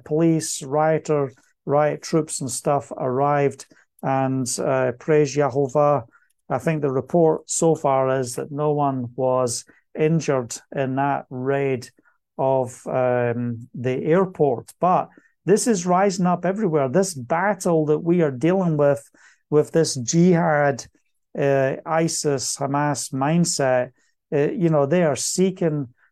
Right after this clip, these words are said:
to come against the infidels. It's not just ab-, ab-, about the Jews. You just wait till they start coming against everyone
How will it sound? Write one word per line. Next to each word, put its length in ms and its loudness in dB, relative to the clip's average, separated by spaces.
to 480 2
come 180 0
against 500 -2
the 140 -2
infidels. 640 0
It's 160 -4
not 180 2
just 220 0
ab-, 140 -4
ab-, 220 -4
about 360 0
the 60 -6
Jews. 520 0
You 100 2
just 280 0
wait 240 2
till 100 -10
they 60 -4
start 380 -2
coming 260 0
against 380 -2
everyone 540 0